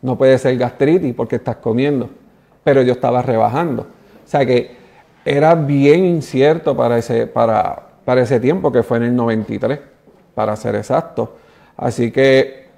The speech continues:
cuando el nefrólogo, mi endocrinóloga y el nefrólogo, eh, deciden hacerme, eh, la biopsia, porque el nefrólogo sí decía, "La biopsia me va a reflejar realmente lo que él tiene".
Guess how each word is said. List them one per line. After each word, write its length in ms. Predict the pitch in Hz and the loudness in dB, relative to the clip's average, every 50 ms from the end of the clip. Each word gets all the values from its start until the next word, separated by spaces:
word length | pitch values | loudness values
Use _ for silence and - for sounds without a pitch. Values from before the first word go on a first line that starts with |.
| _ _ | _ _
cuando 680 | _ - 135 131 127 123 123 123 123 120 120 120 120 120 | _ 2 4 6 6 4 4 2 2 4 4 6 6 6
el 100 | 120 120 | 4 2
nefrólogo, 800 | 120 120 113 - - 127 131 139 147 160 156 151 147 139 139 135 | 0 -2 -2 -2 0 4 6 6 8 8 8 8 8 6 6 4
mi 280 | 127 131 123 120 117 113 | 2 -2 -2 -2 -2 -2
endocrinóloga 880 | 113 113 113 113 110 - 113 107 107 110 113 117 123 123 127 127 127 127 | -2 0 0 0 -2 0 -2 -2 -2 0 0 0 2 2 2 2 2 2
y 60 | 131 | 0
el 120 | 127 131 135 | 0 0 0
nefrólogo, 720 | 131 135 131 - 151 147 147 135 120 117 117 120 135 - - - _ _ _ _ _ _ _ _ | -2 -2 -4 -2 2 2 4 4 2 0 0 -4 -8 -14 -20 -20 _ _ _ _ _ _ _ _
eh, 140 | 120 117 | -6 -4
deciden 460 | 107 113 113 110 - 123 110 113 110 113 | -2 -4 -4 -2 -2 -2 0 0 -2 -2
hacerme, 800 | 120 117 - 131 120 120 123 123 123 123 123 120 120 120 123 - - | -4 -4 -2 -2 -2 -2 -2 -4 -4 -4 -4 -4 -6 -6 -8 -8 -10
eh, 500 | - 127 120 117 117 113 113 113 107 - - - - - - - - - - - - - - - _ _ _ _ _ _ _ _ _ _ | -10 -10 -8 -8 -8 -8 -8 -10 -12 -14 -18 -20 -20 -20 -20 -20 -20 -20 -20 -20 -20 -20 -20 -20 _ _ _ _ _ _ _ _ _ _
la 180 | 143 135 135 | 2 4 4
biopsia, 540 | 127 131 135 151 165 196 - - - 151 143 - | 4 6 6 6 4 4 2 0 -2 -2 -2 0
porque 240 | 131 123 120 139 | -2 -2 2 2
el 100 | 131 131 | 2 4
nefrólogo 600 | 127 131 127 117 - 131 135 147 156 160 160 160 | 2 2 0 0 0 2 4 4 6 4 4 2
sí 140 | 156 160 180 175 | 2 2 2 2
decía, 560 | 170 160 156 165 190 185 180 156 139 135 - - - - - _ _ _ _ _ _ _ _ _ _ _ _ 143 139 143 - - - - | 4 2 0 0 0 0 0 0 -2 -6 -8 -16 -20 -20 -20 _ _ _ _ _ _ _ _ _ _ _ _ -6 -6 -6 -6 -12 -10 -4
"La 720 | - 143 139 139 139 135 139 135 135 135 135 135 135 127 | 0 4 6 6 8 8 8 8 8 8 6 6 4 4
biopsia 580 | 127 139 135 135 147 165 202 214 - - 190 170 | 4 2 2 4 4 4 4 4 0 -2 -2 0
me 100 | 151 147 | 0 2
va 140 | 135 131 131 | 2 2 0
a 40 | 139 | 2
reflejar 480 | 151 170 170 170 175 170 165 175 165 156 | 0 -2 -2 0 -2 0 0 0 0 0
realmente 400 | 165 170 170 170 170 175 170 175 | 0 0 0 0 -2 -2 -2 -2
lo 120 | 151 135 | -2 -2
que 140 | 123 131 123 | -2 -2 -2
él 100 | 123 120 | -2 -4
tiene". 340 | 113 - - 120 - - - | -6 -10 -10 -10 -10 -10 -12